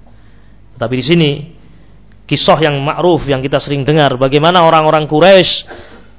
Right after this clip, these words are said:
ya, memberikan siksa kepada Ammar bin Yasir dan keluarganya.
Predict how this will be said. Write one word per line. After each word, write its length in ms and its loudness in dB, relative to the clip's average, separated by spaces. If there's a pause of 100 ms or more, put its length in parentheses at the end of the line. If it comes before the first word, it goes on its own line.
ya, 400 -2 (560)
memberikan 720 2
siksa 400 2
kepada 400 4
Ammar 320 2
bin 160 4
Yasir 240 4
dan 160 2
keluarganya. 560 0